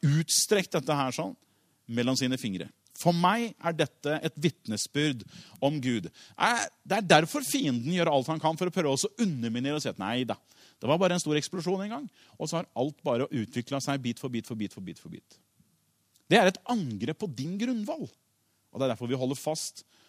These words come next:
på at Gud er skaper av himmel og av jord. Skaperverket, det viser både Guds vesen, og det viser Guds intensjon.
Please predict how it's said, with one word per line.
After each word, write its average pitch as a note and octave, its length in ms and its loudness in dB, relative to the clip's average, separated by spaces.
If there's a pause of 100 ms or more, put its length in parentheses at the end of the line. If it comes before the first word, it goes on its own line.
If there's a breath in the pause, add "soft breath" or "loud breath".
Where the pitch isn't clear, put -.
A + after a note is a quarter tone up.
(140 soft breath)
på B2 80 -8
at C3+ 160 -4
Gud G2 160 -8
er A#2 120 -4
skaper A2+ 580 -4 (340 soft breath)
av F#2+ 220 -4
himmel E3 420 2 (680)
og A2 120 -2
av G#2+ 160 -2
jord. - 200 -8 (2750 soft breath)
Skaperverket, A3 1080 8 (180)
det F#3 240 12
viser G3 560 8 (800)
både F3 460 8
Guds E3+ 300 4 (160)
vesen, G3 640 6 (720)
og C#3+ 100 2
det F3 100 2
viser D3 340 2
Guds C3+ 320 -2
intensjon. D3+ 680 0